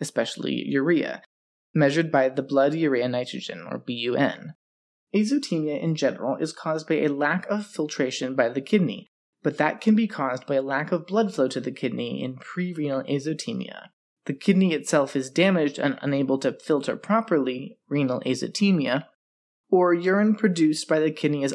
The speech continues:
unable to leave the body and backs up into the ureters and kidney, preventing proper function,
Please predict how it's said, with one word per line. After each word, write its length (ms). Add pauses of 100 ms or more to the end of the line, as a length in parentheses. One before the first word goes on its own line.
unable 520
to 160
leave 320
the 80
body 440
and 220
backs 420
up 240
into 240
the 200
ureters 460
and 180
kidney, 460 (280)
preventing 540
proper 360
function, 600